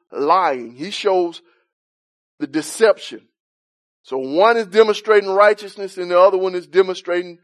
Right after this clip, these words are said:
deception. But the thing that determines which one you're doing is how the way that you speak.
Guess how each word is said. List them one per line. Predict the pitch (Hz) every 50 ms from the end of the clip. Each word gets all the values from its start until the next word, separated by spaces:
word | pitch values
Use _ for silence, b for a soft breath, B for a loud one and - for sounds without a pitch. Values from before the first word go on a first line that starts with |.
| _ _ _ _ _ _ _ 139
deception. | 151 143 151 - 208 214 208 - - - 147 127 131 _ _ _ _ _ _ _ _ _ _
But | 135 160 165 165 170
the | 165 147 139 - _ _ _ _ _ _ _ -
thing | 202 226 233 233 214
that | 208 196 175
determines | 175 165 - - 214 214 214 202 190 170 147
which | 147 170 196 190 -
one | 185 196 202 208
you're | 202 202 202
doing | 180 165 185 175 160 147 143
is | 135 131 -
how | - - - 143 151
the | 156 156
way | 151 160 160 160
that | 160 160 156 -
you | 160 160
speak. | - - - - - 240 220